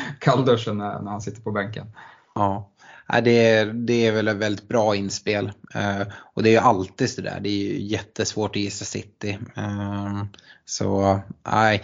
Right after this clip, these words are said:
Speaker 2: Och när det finns så många andra fina alternativ, eh, det är mycket enklare då att bara gå på Kane eller Salah om man nu inte gillar, eh, dubbel, dubbelgubbarna i, i Chelsea. Eh, så det låter vettigt. Stefan, eh,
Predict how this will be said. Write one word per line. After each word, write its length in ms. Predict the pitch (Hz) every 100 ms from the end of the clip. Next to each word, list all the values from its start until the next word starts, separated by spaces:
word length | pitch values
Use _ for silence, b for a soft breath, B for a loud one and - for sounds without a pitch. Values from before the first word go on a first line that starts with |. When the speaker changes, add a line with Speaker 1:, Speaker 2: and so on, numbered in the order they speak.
| -
Speaker 2:
Och 200 | - 117
när 100 | 113
det 60 |
finns 420 | 113 - 131 127 -
så 100 | 101
många 220 | 101 101
andra 320 | 101 98 101
fina 280 | 104 104 101
alternativ, 720 | 98 98 101 - 101 101 101 - -
eh, 80 | 95
det 220 | - 101
är 40 | 104
mycket 440 | 104 110 - -
enklare 400 | 101 98 98 101
då 120 | 101 98
att 60 |
bara 160 | 98 98
gå 200 | 107 104
på 320 | - 98 101 B B B
Kane 300 | - 117 107
eller 140 | 104 104
Salah 460 | - 110 101 98
om 80 | 98
man 140 | 98 101
nu 120 | 101
inte 200 | 98 101
gillar, 400 | 101 98 98 101 _ -
eh, 460 | 104 101 101 101 101 101 _ - -
dubbel, 640 | 101 104 101 101 98 98 98 _
dubbelgubbarna 880 | - 104 101 104 104 101 104 101 101 104
i, 400 | - 101 104 - 104
i 20 |
Chelsea. 440 | - 104 101 - - B B B B B B B B B B -
Eh, 380 | 120 120 117 117
så 180 | 107 -
det 60 | 107
låter 280 | 104 101
vettigt. 340 | - 101 101 -
Stefan, 540 | - 123 131 127 123
eh, 340 | 120 117 117